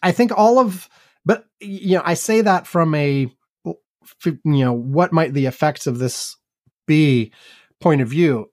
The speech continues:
I don't think any of the prosecutors in-, involved should be thinking about that at all.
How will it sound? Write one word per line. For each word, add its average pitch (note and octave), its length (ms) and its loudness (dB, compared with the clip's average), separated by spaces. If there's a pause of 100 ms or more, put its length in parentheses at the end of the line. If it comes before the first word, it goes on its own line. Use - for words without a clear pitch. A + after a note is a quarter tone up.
(160)
I F3+ 100 2
don't A3 180 0
think F#3 240 -2
any F3 240 4
of D3 160 0
the C3 80 -8
prosecutors F3 760 -4
in-, E3+ 240 -2 (340)
involved D#3 520 -2
should C3+ 160 -8
be C3 80 0
thinking C#3 320 -4
about A2 240 -6
that G#2+ 160 -12
at F#2 100 -16
all. - 280 -18